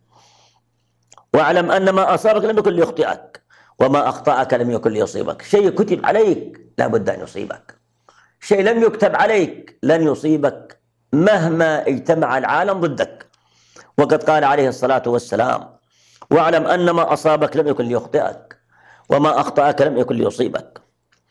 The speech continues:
واجتهد أيها المسلم أن تكون من السبعين ألف الذين قال عنهم عليه الصلاة والسلام: "يدخل الجنة من أمتي سبعون ألفا بغير حساب". قالوا: "من هم يا رسول الله؟"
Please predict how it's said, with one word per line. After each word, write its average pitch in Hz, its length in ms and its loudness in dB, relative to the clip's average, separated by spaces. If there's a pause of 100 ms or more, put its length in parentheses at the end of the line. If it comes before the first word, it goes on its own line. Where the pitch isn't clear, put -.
(680)
واجتهد 220 480 2
أيها 190 280 2
المسلم 139 560 -2 (800)
أن 160 120 2
تكون 208 320 2
من 185 80 2
السبعين 175 560 0
ألف - 400 -2 (1200)
الذين 139 360 2
قال 151 320 2
عنهم 147 280 -2
عليه 143 200 0
الصلاة 139 400 -2
والسلام: 127 640 0 (840)
"يدخل 156 340 2
الجنة 202 440 2
من 175 140 0
أمتي 185 440 0
سبعون 165 420 -2
ألفا 196 320 0
بغير 196 400 0
حساب". - 560 -4 (560)
قالوا: 160 300 2
"من 175 40 0
هم 143 160 0
يا 135 80 4
رسول 113 300 -4
الله؟" 113 360 -2